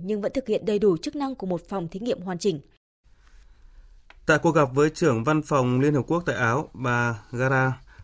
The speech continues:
Speaker 2: Fatiwali, Chủ tịch Quốc hội Vương Đình Huệ khẳng định Liên Hợp Quốc luôn đóng vai trò quan trọng trong chính sách đối ngoại và đồng hành với Việt Nam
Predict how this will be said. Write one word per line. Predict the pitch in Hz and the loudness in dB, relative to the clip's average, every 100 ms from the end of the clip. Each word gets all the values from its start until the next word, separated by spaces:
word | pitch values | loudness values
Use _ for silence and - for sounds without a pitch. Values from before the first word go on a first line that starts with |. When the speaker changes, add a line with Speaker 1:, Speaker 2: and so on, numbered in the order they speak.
| - | -8
Speaker 2:
Fatiwali, | - 131 - 135 127 131 135 131 - _ - - - | -4 -2 0 0 4 4 4 2 -4 _ -20 -20 -2
Chủ | - | 2
tịch | 143 160 | 2 2
Quốc | 185 | 2
hội | 151 | 2
Vương | 131 165 | 2 0
Đình | 139 | 2
Huệ | 139 | 0
khẳng | 120 131 110 | 0 -2 0
định | 127 - - - - | 0 -2 -16 -14 0
Liên | 131 | 2
Hợp | 156 - | 2 2
Quốc | 175 180 - - | 0 0 -8 -6
luôn | 151 165 147 | 0 2 4
đóng | 135 143 | 2 4
vai | 165 | 0
trò | 151 135 | 2 -2
quan | - 190 180 | 0 0 2
trọng | 160 117 | 0 0
trong | 123 151 | -2 -2
chính | 139 | -2
sách | 175 180 | -4 -2
đối | 156 139 | 0 2
ngoại | 170 127 | 2 0
và | 120 117 | -2 -2
đồng | 117 117 | 0 2
hành | 117 110 | 2 2
với | 131 | 0
Việt | 139 | 0
Nam | 110 127 | 2 2